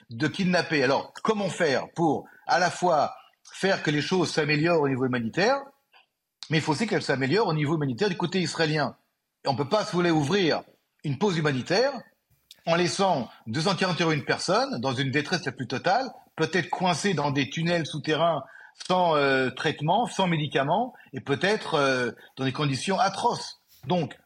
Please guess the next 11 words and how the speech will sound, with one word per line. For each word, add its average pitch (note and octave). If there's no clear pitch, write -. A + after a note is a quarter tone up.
je, B2+
je A#2
vous D3+
pose G#3
la F3
question, E3+
non D3
pas C3+
à B2
vous, E3+
évidemment, C3